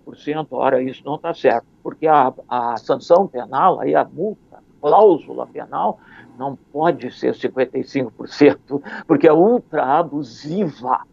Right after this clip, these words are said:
Então, telespectador, procure o procon da sua cidade,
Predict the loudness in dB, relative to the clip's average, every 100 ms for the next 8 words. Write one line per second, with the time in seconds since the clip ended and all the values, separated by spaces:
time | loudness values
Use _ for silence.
0 | _ _ _ _ -6 -6 2 4 6 4
1 | 0 -4 -4 -6 -10 -6 -4 -2 0 -2
2 | -6 _ _ _ _ _ 2 4 4 -2
3 | 2 4 4 0 -2 -2 0 0 0 0
4 | 4 4 0 _ _ _ _ _ _ _
5 | _ _ _ _ -4 -4 -2 -4 -2 4
6 | 4 4 0 -10